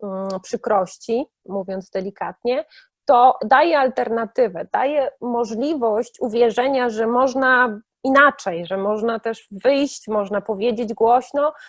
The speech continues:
to, z czym Rosjanie się nie zgadzają. E, bo ważne też, my tego nie widzimy w mediach naszych,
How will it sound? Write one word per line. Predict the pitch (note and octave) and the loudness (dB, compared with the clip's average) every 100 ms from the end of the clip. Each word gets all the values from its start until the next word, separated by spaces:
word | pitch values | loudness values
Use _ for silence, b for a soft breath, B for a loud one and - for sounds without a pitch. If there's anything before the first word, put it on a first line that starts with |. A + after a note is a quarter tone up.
| B B3 | B -2
to, | G3+ B3+ | -2 -4
z | - | -4
czym | C4 B3+ | -2 0
Rosjanie | B3 C4 B3 B3 | -2 -2 -2 -4
się | - | -4
nie | A#3+ | -6
zgadzają. | A#3 A#3+ A#3 D#4+ G3+ F3 _ B B B - | -4 -6 -4 -2 -2 -6 _ B B B -6
E, | |
bo | G#3+ A#3 | -2 2
ważne | C4 G4 G4+ | 2 2 0
też, | E4 D#4 - | -4 -6 -6
my | B3+ C#4 | -4 -2
tego | C#4 C4+ | -2 -2
nie | C#4+ C4+ | -2 -2
widzimy | B3+ - G#4 F#4+ | -4 -2 -2 -2
w | |
mediach | C#4 C#4+ A3 G#3 - | 0 0 0 -2 -2
naszych, | G3 E3+ - F#3 A3 | -6 -6 -6 -4 -4